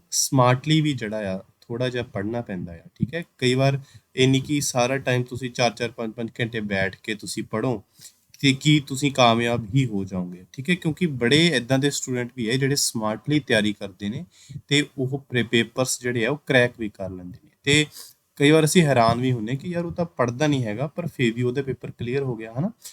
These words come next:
ਸੋ ਇਹ ਥੋੜ੍ਹਾ ਜਿਹਾ ਸਮਾਰਟਲੀ ਕਈ ਪ੍ਰੀਪੇਅਰ ਕਰਦੇ। ਸੋ ਆਪਾਂ ਇਹ ਗੱਲ ਕਰਾਂਗੇ ਕਿ ਕਿਵੇਂ ਜਿਹੜੀ ਤੁਸੀਂ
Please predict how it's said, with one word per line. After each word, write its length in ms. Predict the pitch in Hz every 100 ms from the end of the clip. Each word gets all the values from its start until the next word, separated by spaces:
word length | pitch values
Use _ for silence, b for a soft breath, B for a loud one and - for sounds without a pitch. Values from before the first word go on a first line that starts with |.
| B
ਸੋ 180 | - 208
ਇਹ 140 | 202 214
ਥੋੜ੍ਹਾ 320 | 202 196 214
ਜਿਹਾ 160 | 185
ਸਮਾਰਟਲੀ 580 | 185 - 131 113 - 143
ਕਈ 220 | 139 143
ਪ੍ਰੀਪੇਅਰ 460 | 135 131 127 117 123
ਕਰਦੇ। 360 | 123 95 90 127
ਸੋ 160 | -
ਆਪਾਂ 360 | 147 - 151 156 -
ਇਹ 100 | 143
ਗੱਲ 240 | 135 117
ਕਰਾਂਗੇ 420 | 110 107 107 123 170
ਕਿ 140 | 180 - -
ਕਿਵੇਂ 340 | 156 180 180 131 b b b 120
ਜਿਹੜੀ 220 | 131 156
ਤੁਸੀਂ 280 | 151 131